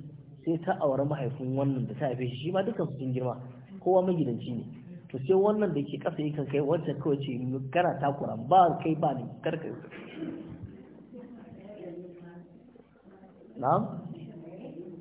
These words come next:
Eh, wai shi ne dalilinsa kawai shi. Eh, kawai ya za a yi shi, kila tun da ba su haɗa uwa ɗaya uba ɗaya ba, to ba ɗan uwan shi bane kenan gida ko.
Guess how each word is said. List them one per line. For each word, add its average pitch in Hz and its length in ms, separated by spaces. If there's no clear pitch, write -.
Eh, 180 140
wai 208 120
shi 214 160
ne 208 100
dalilinsa 143 480
kawai 131 200
shi. - 180
Eh, 131 200
kawai 185 180
ya 139 120
za - 100
a - 80
yi 165 180
shi, 170 220
kila 185 200
tun 170 160
da 170 80
ba 151 80
su - 80
haɗa 139 200
uwa 139 220
ɗaya 147 140
uba 123 180
ɗaya 127 140
ba, 139 80
to 131 120
ba 123 120
ɗan 127 160
uwan 147 120
shi 139 100
bane 220 220
kenan 214 280
gida 120 160
ko. 151 120